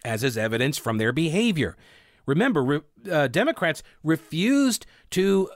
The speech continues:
agree to a resolution condemning the kind of violence that we have seen. As the story of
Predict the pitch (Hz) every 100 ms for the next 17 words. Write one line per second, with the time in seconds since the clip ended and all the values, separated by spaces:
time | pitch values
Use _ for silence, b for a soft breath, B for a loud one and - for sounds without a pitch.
0 | - - 151 143 135 185 247 - 196 180
1 | 160 156 170 165 156 143 220 269 - 165
2 | 160 - 208 202 143 196 294 170 156 202
3 | B B 175 170 - 208 254 240 175 131
4 | 226 254 143 175 - 208 151 160 143 175
5 | - - 311 185 - B B B B B
6 | B - 165 180 147 175 - - 226 294
7 | 285 208